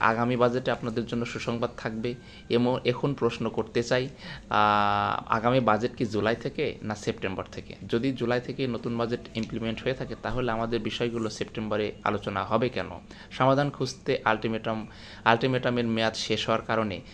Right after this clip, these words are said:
তেরোই আগস্ট থেকে আমরা যাচ্ছি রাজপথে। প্রস্তুতি নেন, দেখা হবে রাজপথে।" অর্থাৎ এটা নিশ্চিত করে বলা যায় যে এমপিভুক্ত শিক্ষক নেতারা ইতোমধ্যে আভাস পেয়ে গেছেন, ইন্টারিম গভর্নমেন্ট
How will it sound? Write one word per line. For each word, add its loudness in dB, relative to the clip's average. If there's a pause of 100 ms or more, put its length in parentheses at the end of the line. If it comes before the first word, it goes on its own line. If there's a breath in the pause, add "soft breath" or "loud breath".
(180 loud breath)
তেরোই 10
আগস্ট 4
থেকে -4
আমরা 2
যাচ্ছি -2
রাজপথে। -2
প্রস্তুতি -4
নেন, -4
দেখা -4
হবে -2
রাজপথে।" -4
অর্থাৎ 0 (120)
এটা 6
নিশ্চিত 0
করে 4
বলা 6
যায় 4 (300)
যে 4 (480 loud breath)
এমপিভুক্ত 6
শিক্ষক 4
নেতারা 6
ইতোমধ্যে 4 (100)
আভাস 8
পেয়ে 10
গেছেন, 8 (420 loud breath)
ইন্টারিম 10
গভর্নমেন্ট 6